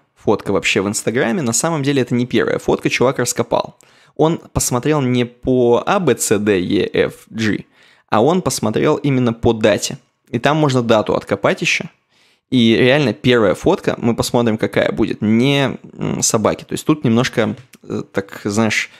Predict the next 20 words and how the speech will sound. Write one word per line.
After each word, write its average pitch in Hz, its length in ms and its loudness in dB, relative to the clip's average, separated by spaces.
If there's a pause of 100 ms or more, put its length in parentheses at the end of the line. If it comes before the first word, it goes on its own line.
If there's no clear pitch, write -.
(160)
туман, 98 500 2 (280)
туман, 104 360 -4 (180)
туманом 104 380 -2
покрыто. - 420 -4
Что - 300 -2
же 117 100 0
там 104 200 -2
было 101 180 0
первое? - 440 -6 (340)
Шок, - 420 0
сенсация. - 720 -2 (960)
Чувак 190 320 0
реально 127 300 2
пошёл, 160 480 0
прошёл. 160 460 0
И 147 240 0
самое, 185 360 0
что - 200 -4
классное, - 600 -6 (600)
э, 117 40 -8